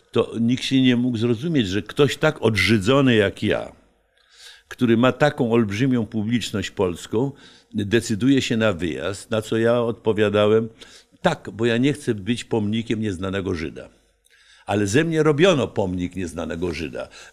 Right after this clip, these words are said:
To jest objaw antysemityzmu między innymi. Powiedzieć Żydowi, że ty nie wyglądasz na Żyda albo nie zachowujesz się jak Żyd.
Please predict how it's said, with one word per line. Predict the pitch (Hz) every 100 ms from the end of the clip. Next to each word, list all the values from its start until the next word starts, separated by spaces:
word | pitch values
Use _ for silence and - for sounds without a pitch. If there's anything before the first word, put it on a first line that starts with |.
| - 135
To | 180
jest | 185 143
objaw | 131 139 143
antysemityzmu | 131 143 147 147 143 240 131 87 78
między | 73 73 73
innymi. | 78 76 64 - - - - - - -
Powiedzieć | 127 135 143 131
Żydowi, | 104 120 120 135 120 107
że | 107
ty | - 131 123
nie | 117
wyglądasz | 101 101 120 110 101 107
na | 95
Żyda | 98 107 120
albo | 98
nie | 104 95
zachowujesz | 95 - 101 120 151 - -
się | - 127
jak | 117 143 110
Żyd. | 104 110 - -